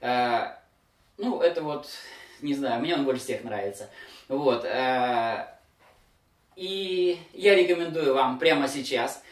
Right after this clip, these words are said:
нажать на эту кнопочку, либо ввести ссылку, в зависимости от того, где вы смотрите, и, э, сделать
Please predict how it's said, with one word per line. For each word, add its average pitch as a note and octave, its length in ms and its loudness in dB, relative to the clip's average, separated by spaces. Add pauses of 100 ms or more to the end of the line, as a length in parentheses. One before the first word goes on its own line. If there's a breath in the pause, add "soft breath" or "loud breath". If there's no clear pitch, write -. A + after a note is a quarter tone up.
(120)
нажать E3+ 420 4
на C#3+ 80 0
эту C3+ 180 2
кнопочку, - 480 -2
либо D3 260 2
ввести C#3 340 -4
ссылку, A3+ 360 -4
в C#3 60 -2
зависимости C#3+ 520 -4
от C3 120 -2
того, C3+ 200 0
где B2+ 200 0
вы B2 80 -2
смотрите, B2+ 640 -4 (440 loud breath)
и, B3+ 400 0
э, E3 400 -2 (360)
сделать G3+ 580 -2